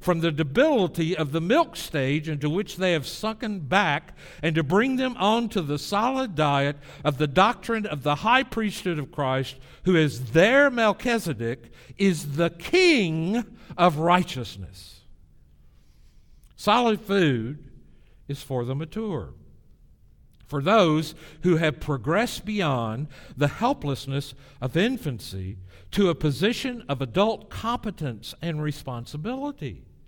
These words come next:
And within the biblical perspective, perfection belongs properly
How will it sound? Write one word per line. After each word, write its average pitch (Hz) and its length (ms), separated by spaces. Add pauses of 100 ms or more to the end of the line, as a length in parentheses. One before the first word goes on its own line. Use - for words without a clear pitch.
(320)
And 185 100
within 220 340
the 214 80
biblical 254 520
perspective, - 720
perfection 170 680
belongs 175 540
properly 165 720